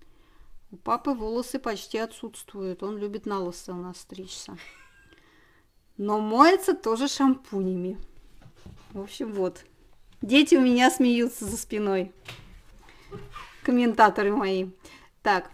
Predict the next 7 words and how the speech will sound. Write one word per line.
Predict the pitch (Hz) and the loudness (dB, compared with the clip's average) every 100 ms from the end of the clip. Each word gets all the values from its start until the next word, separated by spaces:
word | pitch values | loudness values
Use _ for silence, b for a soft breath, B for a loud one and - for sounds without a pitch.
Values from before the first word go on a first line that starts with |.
| - | -8
нейтрализатор | 226 262 269 262 285 302 277 | -4 2 4 6 4 4 2
запахов. | 226 214 208 185 196 180 - | 6 6 6 -2 -2 -2 -2
Это | 254 262 | 0 0
мне | 247 233 233 | 2 2 0
вот | 214 208 | 0 -2
моя | 220 202 196 | -2 0 0
знакомая | 190 196 - 220 196 190 180 | 0 -2 -2 -2 0 -2 -4